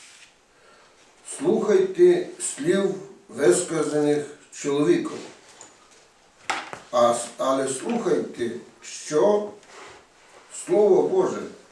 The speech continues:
каже. Це є робота Єгови, і це є ділом незвичайним для тих релігіоністів, котрі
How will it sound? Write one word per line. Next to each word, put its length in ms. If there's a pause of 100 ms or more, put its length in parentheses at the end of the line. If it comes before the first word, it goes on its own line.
(260)
каже. 360 (1700)
Це 300
є 120
робота 400
Єгови, 640 (760)
і 100
це 260
є 220
ділом 720 (800)
незвичайним 880
для 180
тих 400
релігіоністів, 840
котрі 460